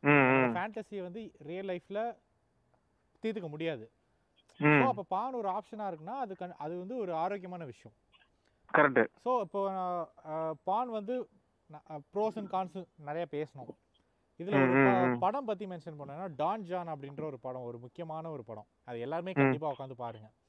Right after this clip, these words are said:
Speaker 2: அது
Speaker 1: ம்.
Speaker 2: எக்ஸாக்ட்டா இப்ப பானோட இஷ்யூஸை பத்தி ரொம்ப சூப்பராவா பேசியிருக்கோம்.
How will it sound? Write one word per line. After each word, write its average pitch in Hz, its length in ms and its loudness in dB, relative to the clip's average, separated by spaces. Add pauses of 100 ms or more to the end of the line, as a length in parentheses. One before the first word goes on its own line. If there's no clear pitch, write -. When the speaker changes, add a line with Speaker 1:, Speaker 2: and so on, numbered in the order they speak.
(480)
Speaker 2:
அது - 140 2
Speaker 1:
ம். 143 40 8
Speaker 2:
எக்ஸாக்ட்டா 185 460 2
இப்ப 190 260 -2
பானோட 185 500 -4
இஷ்யூஸை 175 260 -10
பத்தி 165 180 -6
ரொம்ப 156 260 -8
சூப்பராவா 143 440 -6
பேசியிருக்கோம். 117 440 -12